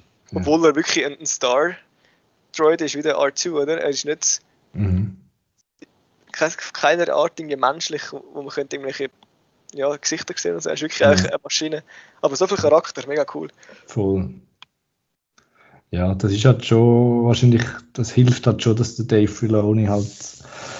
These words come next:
Speaker 1: verantwortlich ist, dass, ja,
Speaker 2: Mhm.
Speaker 1: dass das so rauskommt und nicht irgendjemand anders, wo nichts mit Rebels oder Clone Wars oder was auch immer zu tun gehabt hat.
Speaker 2: Das, das finde ich so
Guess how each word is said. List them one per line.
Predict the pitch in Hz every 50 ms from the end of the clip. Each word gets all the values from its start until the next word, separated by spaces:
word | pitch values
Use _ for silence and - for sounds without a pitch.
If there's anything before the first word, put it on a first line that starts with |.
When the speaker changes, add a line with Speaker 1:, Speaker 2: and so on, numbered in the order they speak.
| - - -
Speaker 1:
verantwortlich | - - 107 104 101 107 107 104 - - 104 104 107 107 - - 101 90 104
ist, | 110 104 98 - - - - - - -
dass, | 107 - - - - - - - - - 123
ja, | - 92 92 92
Speaker 2:
Mhm. | 104 104 101 -
Speaker 1:
dass | - 107 - -
das | - 98 - -
so | - 107 98 101 101 104 107
rauskommt | 104 104 - 107 - - 104 104 107 110 113 - - - - - - - _ _ _ _ _ _ -
und | - 92 95
nicht | 104 98 98
irgendjemand | 95 95 98 98 98 98 95 92 -
anders, | 101 90 87 87 95 95 95 101 - - - - - - - -
wo | 113 98 101
nichts | 98 101 98 101 98 98 -
mit | 104 95 95 - 104
Rebels | 92 90 95 - 98 95 - -
oder | 101 - 90
Clone | - - 107 98 95 98 98
Wars | 95 92 95 98 98 - - - - - - _ _ _ - -
oder | - 107 98 92
was | 95 92 104
auch | 104
immer | 101 101 104 104 104 -
zu | - - - 101
tun | 98 95
gehabt | - - - - 101 123 131 - - - - -
hat. | - - -
Speaker 2:
Das, | 135 - - - -
das | 147 - -
finde | - 156 151 147
ich | -
so | - 151